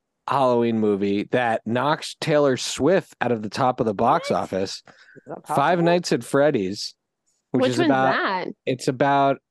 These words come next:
Speaker 1: it's based on a video game, and it's about a haunted animatronic pizza place, like Chuck E. Cheese type place. And it stars Hutcherson, who is in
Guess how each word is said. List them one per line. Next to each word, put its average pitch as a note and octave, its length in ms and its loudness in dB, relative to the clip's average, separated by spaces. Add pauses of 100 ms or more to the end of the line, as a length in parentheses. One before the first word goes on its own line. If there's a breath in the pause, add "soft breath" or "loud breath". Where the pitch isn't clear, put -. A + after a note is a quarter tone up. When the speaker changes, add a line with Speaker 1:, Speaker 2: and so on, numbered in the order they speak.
Speaker 1:
it's - 140 -6
based B3 320 0
on B3+ 120 4
a D#3 60 0
video D3+ 400 2
game, B2+ 260 0
and A#2+ 120 -2
it's A#2+ 160 -4
about C#3 320 2
a B2 80 2
haunted C#3+ 840 0 (540 loud breath)
animatronic C3+ 920 0 (320)
pizza C#3+ 320 -2
place, C3+ 480 -2
like A#2 160 -2
Chuck - 240 -4
E. B2 80 -4
Cheese C3 340 -4
type C3+ 260 -2
place. C#3+ 580 -2 (1160 soft breath)
And C#3+ 500 0
it B2 140 -4
stars C#3+ 480 2
Hutcherson, D#3 760 0
who C#3 200 -2
is B2+ 200 -2
in B2 580 -2